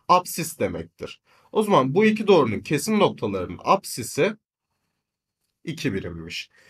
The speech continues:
Yani biz x yerine iki verdiğimiz zaman bu iki denklem birbirine eşit oluyormuş. O zaman D birde x yerine iki yazıyorum.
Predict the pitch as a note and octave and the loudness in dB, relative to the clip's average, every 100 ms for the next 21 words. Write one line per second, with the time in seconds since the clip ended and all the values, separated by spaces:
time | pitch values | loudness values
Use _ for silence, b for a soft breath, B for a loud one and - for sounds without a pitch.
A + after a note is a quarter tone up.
0 | b b - G#3+ F3+ A2+ G3 - G#3+ A3 | b b 2 4 4 0 -4 -4 -4 -4
1 | - D3+ A2 F2 F#2 B2+ E3 G3+ F3+ D#3 | 0 2 2 2 -8 -6 0 6 6 6
2 | D3+ F3 F3+ F#3+ - A2+ A2+ G3 D#3+ E3+ | 0 -2 -2 -6 0 0 2 0 0 0
3 | E3 G3 C3 - G#2 F#2 B2 E3 G#2+ G2+ | 0 2 2 2 -4 -2 -2 -2 0 -2
4 | D3+ D#3+ - - F#2 E2 E2 - - - | 0 -2 -2 -8 -8 -8 -10 -12 -6 0
5 | A3 A3 G3+ F#3 G#3+ G#3+ C3 G2+ G3 - | 2 4 4 6 6 6 4 0 0 0
6 | F#3+ - D#3+ A#2+ A2 F#3 E3+ - C#3 G2+ | -4 -6 0 2 4 2 0 0 0 0
7 | F#2+ G2 F#3+ | -4 -2 -2